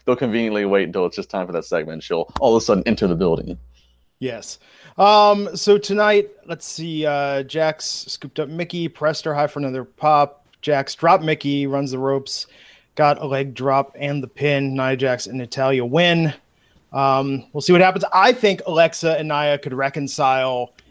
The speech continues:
Speaker 2: and then Alexa uses Nia as her muscle to soften Ronda up before their SummerSlam match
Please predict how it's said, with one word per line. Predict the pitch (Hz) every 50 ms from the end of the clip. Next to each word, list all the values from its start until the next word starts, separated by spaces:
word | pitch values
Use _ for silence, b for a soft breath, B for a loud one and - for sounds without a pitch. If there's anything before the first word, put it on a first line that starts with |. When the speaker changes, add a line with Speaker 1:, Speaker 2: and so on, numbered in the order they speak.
| b b 147
Speaker 2:
and | 151 151 156 143
then | 151 151 147 147 147 143 143 143
Alexa | - 160 151 160 151 151 - 156 156
uses | 151 143 131 135 131
Nia | 139 139 135 135 131
as | 127 143 131 113
her | 127 127
muscle | 131 135 139 139 147 139 - 143 127 120 120
to | - - 139 131 123
soften | 107 - - 156 151 143 - - 131 131
Ronda | 127 123 127 127 120 113 110 - 123
up | 120 117 113 - _ _ _ _ _ _ _ _ _
before | - 135 - 147 143 127
their | 131 120
SummerSlam | - 139 127 127 123 - - 131 120 120
match | 123 117 113 113 113 113 - - - - -